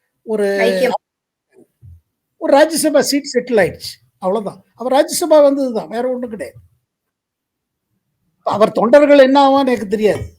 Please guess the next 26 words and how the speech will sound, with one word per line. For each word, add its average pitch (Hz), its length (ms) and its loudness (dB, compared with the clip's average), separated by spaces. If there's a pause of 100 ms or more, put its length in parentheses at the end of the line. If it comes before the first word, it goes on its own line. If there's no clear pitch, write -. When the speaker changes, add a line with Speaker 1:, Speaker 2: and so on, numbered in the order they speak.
(800)
Speaker 1:
ஆனா 320 140 2
இவர் 302 280 6
அதுவும் 311 260 6
சொல்லி, 339 280 2
அவர் 233 340 -4
என்ன 220 200 -2
காமிக்கிறார், 285 520 0
நான், 269 440 -2 (240)
அதாவது 269 680 0 (1300)
மதுரையில 196 500 0
பேசும்போது 285 500 2
என்ன 269 140 -2
சொல்றாரு, 233 680 -4
அதாவது 196 440 -4
அவர்கள் 196 400 -4
பேரை 247 320 2
எடுக்காம 254 500 0
சொல்றாரு, 208 360 -6
"நான் 208 260 -6
ரஜினிகாந்த் 226 640 -4
மாதிரி 202 280 -6
இல்ல, 180 320 -4
நான் 233 120 -6
கமலஹாசன் 226 600 -4
மாதிரி 202 300 -10
இல்ல, 175 540 -8